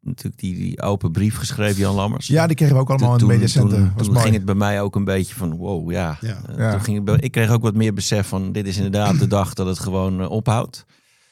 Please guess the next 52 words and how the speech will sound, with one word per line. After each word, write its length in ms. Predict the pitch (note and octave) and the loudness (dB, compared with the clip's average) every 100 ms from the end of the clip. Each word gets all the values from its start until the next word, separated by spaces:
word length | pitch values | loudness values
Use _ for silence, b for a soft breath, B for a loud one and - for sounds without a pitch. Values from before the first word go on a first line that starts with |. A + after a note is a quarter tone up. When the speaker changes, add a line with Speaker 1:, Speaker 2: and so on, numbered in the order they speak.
| b _ | b _
Speaker 1:
Eh, 340 | - G2 G2 | -4 -2 0
maar 160 | G2 G#2 | -2 -2
ik 80 | G2+ | 0
was 160 | G2 | 0
ook 120 | G2 | 0
op 120 | F2 - | -2 -4
pad 200 | G2+ - | -4 -4
met 120 | F2+ | -6
de 100 | F2+ | -2
Duitse 340 | F#2 G2 - | 0 0 -4
T 100 | - F#2+ | -4 -2
V, 360 | G2+ G2 G2+ F#2+ | 0 0 0 -2
eh, 640 | F#2+ G2 G2 F#2+ F#2 F2+ | -2 -2 -2 -4 -4 -6
met 280 | F2 F2 - | -6 -8 -6
Sky 400 | - F#2+ F2+ F#2+ | -6 -4 -2 -2
en 100 | F2+ | -4
R 40 | F2+ | -6
T 100 | - | -4
L. 280 | F2 G2+ B2+ b b b b _ _ _ _ | -4 -4 -8 b b b b _ _ _ _
Al 120 | - | -2
die 120 | D3+ | 0
mensen, 340 | D3+ D#3 D#3 A#2 | 2 0 0 -2
die, 200 | A2+ A#2+ | -2 -2
die 140 | A#2 | -2
vinden 240 | C3+ C3 A#2+ | 0 0 0
het 80 | |
fantastisch 520 | A#2 A#2+ D#3+ D#3+ C#3 A#2+ | -4 -6 -4 -4 -2 0
hier. 300 | E2+ D#2 - | 0 -2 -6
De 80 | - | -4
Speaker 3:
Ja. 60 | C#3+ | -2
Speaker 1:
sfeer, 340 | C#3 B2+ A#2 | 2 2 4
de 80 | G#2+ | 2
mensen. 920 | A#2 B2+ A#2+ - A2+ A2+ A2 G#2 F#2+ b b b _ _ | 2 2 0 -2 -2 0 -2 -2 -6 b b b _ _
Dus 320 | - G#2+ G2 | -6 -4 -2
ja, 260 | - F#2 D#2+ F#2 - | 0 0 0 -6 -8
eh, 600 | G2 F#2 F2+ F#2 F#2 F#2 - | -6 -4 -4 -4 -4 -6 -8
het, 120 | G#2 | -8
het 240 | - G#2 G#2 | -6 -6 -2
leeft 480 | G#2+ B2+ A#2+ - - | 2 2 0 -4 -6
echt. 300 | A#2 A#2+ - | -4 -2 -2
We 80 | G#2+ | -2
hebben 180 | G#2 G2+ | -2 0
Zandvoort 400 | G#2+ A2 G#2+ - | -2 -2 -6 -10
op 100 | - | -10
de 80 | F2 | -4
kaart 300 | A#2 A2 A2 | -2 -2 -2
gezet, 260 | - G#2+ | -4 -2
Nederland 340 | G2 A2+ A2+ G#2 | 0 2 2 0
op 120 | G2 | -4
de 60 | F#2+ | -4
kaart 300 | G2 F#2+ - | -2 -4 -6
gezet. 400 | F2+ F2+ - | -6 -6 -8